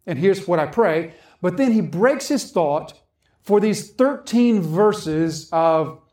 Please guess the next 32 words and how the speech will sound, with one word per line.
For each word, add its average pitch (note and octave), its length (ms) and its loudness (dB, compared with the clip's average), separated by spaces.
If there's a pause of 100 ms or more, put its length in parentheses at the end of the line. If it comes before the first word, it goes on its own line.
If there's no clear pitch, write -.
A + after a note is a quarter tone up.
(380)
parenthetical F3 880 2
explanation. D#3 760 -4
And C#3+ 100 -6
we, E3 400 -6
we F#3+ 160 0
mentioned B3 260 2
that F#3 120 0
last D#3 260 -2
week. C#3 260 -10 (380)
And F3+ 100 2
we F#3+ 60 2
said F#3+ 240 2
that E3+ 80 2
what F3+ 160 -2
Paul B3+ 260 2
wants B3+ 200 -2
to E3+ 100 -8
do C3 320 -8 (880)
before F3+ 320 2
he A#3+ 80 2
prays, D#3 420 0
he F#3 80 -2
wants E3+ 180 -2
to E3 100 -4
make E3 320 -2
sure F3+ 320 -2
that D3+ 100 -4
we've D3+ 180 -4
understood D#3 460 -4
what C3 100 -4
he B2+ 60 -6
said. - 380 -12